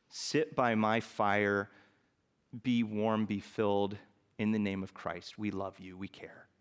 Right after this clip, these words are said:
Now, I just wanna say that if we do this,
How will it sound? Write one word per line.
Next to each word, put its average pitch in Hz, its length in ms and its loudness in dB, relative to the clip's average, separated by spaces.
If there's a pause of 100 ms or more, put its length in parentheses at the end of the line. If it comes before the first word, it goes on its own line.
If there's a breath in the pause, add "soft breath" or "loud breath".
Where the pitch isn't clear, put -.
(1700 soft breath)
Now, 160 220 2 (760)
I 131 60 4
just 262 180 -2
wanna 170 220 2
say 117 460 2
that 98 420 0 (1400)
if - 80 -16
we 139 140 2
do 101 280 -2
this, 131 520 -4